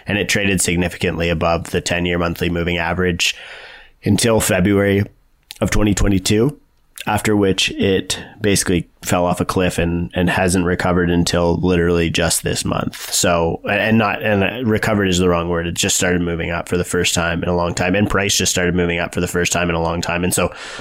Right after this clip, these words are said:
a lot of people wanna say the bottom is in, and a lot of people said the same thing in August when prices ticked up ever so slightly in the G T A.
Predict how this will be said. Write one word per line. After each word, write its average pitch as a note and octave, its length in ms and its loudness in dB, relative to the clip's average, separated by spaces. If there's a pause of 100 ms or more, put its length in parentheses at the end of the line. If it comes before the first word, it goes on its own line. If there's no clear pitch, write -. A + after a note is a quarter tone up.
(100)
a G2+ 140 0
lot F#2 320 4
of F#2+ 120 0
people G2 380 2
wanna F2 300 2
say F2 260 0
the E2+ 100 -2
bottom F3 400 2
is E2+ 160 -2
in, F2 280 0
and E2+ 120 -4
a E2+ 40 0
lot E2+ 180 0
of F2+ 60 -4
people F#2 260 -2
said F2+ 220 0
the F2+ 80 -2
same F#2 260 0
thing F2 220 -4
in F2 100 -2
August F#2 600 0
when F2 260 0
prices F2+ 460 0
ticked - 340 -2
up F#2+ 240 2 (140)
ever F#2+ 180 0
so F2+ 160 0
slightly G2 440 0
in G2 100 2
the F#2+ 80 2
G G2 160 2
T F#2 200 2
A. F2+ 180 2